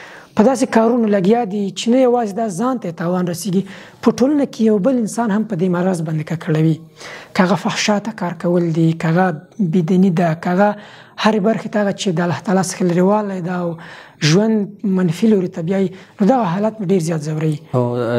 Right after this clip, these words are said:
Speaker 2: ستا په دې خبرې مې، د استاد جوهري صاحب یو خبره را یاده شوه. هغه وی، وی دا، آه،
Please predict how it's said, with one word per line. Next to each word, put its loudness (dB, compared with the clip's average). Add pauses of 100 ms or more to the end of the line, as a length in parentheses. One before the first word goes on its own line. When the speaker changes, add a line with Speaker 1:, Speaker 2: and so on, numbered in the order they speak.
(160)
Speaker 2:
ستا 2
په -4
دې 0
خبرې 0
مې، 0
د 0
استاد -2
جوهري 0
صاحب -2
یو 0
خبره 2
را 0
یاده 2
شوه. -2
هغه 0
وی، 2
وی 0
دا، -2 (800)
آه، 2